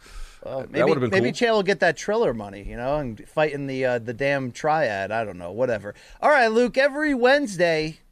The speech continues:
Speaker 1: we have people email us at morningcombat at gmail dot com to send in their fan subs. They do the same on Friday with Dead Wrong, but every Wednesday you can send in your picks,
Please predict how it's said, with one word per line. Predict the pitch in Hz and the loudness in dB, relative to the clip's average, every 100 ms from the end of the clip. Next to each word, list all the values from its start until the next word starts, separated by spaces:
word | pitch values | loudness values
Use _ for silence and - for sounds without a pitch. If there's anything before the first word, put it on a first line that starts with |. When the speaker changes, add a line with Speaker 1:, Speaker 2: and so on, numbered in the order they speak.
| _ _ | _ _
Speaker 1:
we | - 254 | -4 0
have | 254 | 0
people | - 220 220 | 0 0 0
email | 285 269 151 | 2 2 2
us | 127 - | 2 0
at | 147 | -2
morningcombat | 151 151 - 156 151 | 0 -2 0 2 4
at | 143 131 | 2 0
gmail | 117 185 185 165 147 | -4 -4 0 2 2
dot | 139 143 - | 2 0 0
com | 180 185 185 - _ _ _ _ - | 0 0 0 -6 _ _ _ _ -12
to | 190 | -2
send | 311 311 | 0 0
in | 339 339 | 0 2
their | 330 320 | 2 2
fan | 277 - 302 339 311 | 0 0 2 2 0
subs. | - 170 131 | 4 4 4
They | 170 | 0
do | 175 | 0
the | 175 | -2
same | - 190 | 0 0
on | 180 | 0
Friday | 160 196 185 | 2 4 4
with | 165 143 | 2 2
Dead | 180 156 | 2 4
Wrong, | 180 170 151 | 4 4 2
but | 160 | 2
every | 240 277 | 0 0
Wednesday | 226 226 175 226 | -2 0 2 2
you | 202 | 2
can | - 160 | -4 -8
send | - 220 196 | -2 0 2
in | 196 | 2
your | 185 180 | 2 0
picks, | - 170 160 - | 2 2 2 0